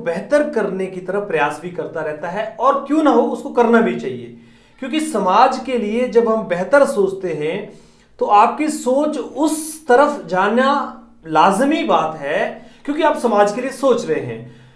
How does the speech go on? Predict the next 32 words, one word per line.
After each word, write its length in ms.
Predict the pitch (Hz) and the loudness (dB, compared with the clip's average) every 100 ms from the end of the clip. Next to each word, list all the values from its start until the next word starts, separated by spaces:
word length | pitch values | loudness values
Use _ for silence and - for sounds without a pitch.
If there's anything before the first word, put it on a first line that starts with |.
| _ | _
मेरा 300 | 180 208 277 | 2 4 6
भी 120 | 294 311 | 4 2
हमेशा 360 | 247 233 233 | 2 2 2
ये 160 | 277 285 | -2 -4
प्रयास 400 | - 202 214 226 | -2 0 0 0
रहता 260 | 233 233 240 | -4 -4 -4
है 220 | 220 226 | -4 -4
कि 140 | 233 240 | -8 -12
किसी 340 | - 262 311 | -8 -6 0
न 140 | 381 | 0
किसी 260 | 359 294 277 | 0 -2 -4
तरीके 500 | 233 226 196 196 190 | 0 0 0 0 -2
से, 200 | 185 226 | -2 -4
किसी 320 | 240 254 233 339 | -4 -6 -4 -2
न 160 | 359 | 0
किसी 240 | 311 220 160 | -2 -4 -6
बहाने 440 | 175 143 156 156 | -6 -6 -4 -4
से 180 | 156 196 233 240 - - - | -2 2 2 0 -10 -18 -12
सोसाइटी 680 | - 220 220 240 - 320 311 | -6 -2 2 2 2 0 0
में 260 | 233 247 | 2 0
कुछ 160 | 240 - - | -2 -8 -4
ऐसा 260 | 220 311 311 | 0 2 2
contribution 640 | 262 233 240 220 196 208 | 2 2 0 0 -4 -4
दिया 200 | 185 180 | -2 -2
जाए 320 | 151 151 160 208 233 - - - 156 | 0 -2 0 -2 -2 -8 -18 -20 -12
जो 720 | - 254 302 320 294 - - - | 2 6 8 6 4 -2 -12 0
हमेशा 460 | 185 262 320 311 | 4 6 6 4
के 80 | 269 | 2
लिए 140 | 240 | 2
याद 240 | 233 196 190 | 4 4 2
रखा 300 | 175 - 170 | 0 -4 -6
जाए 340 | 143 139 175 | -4 0 0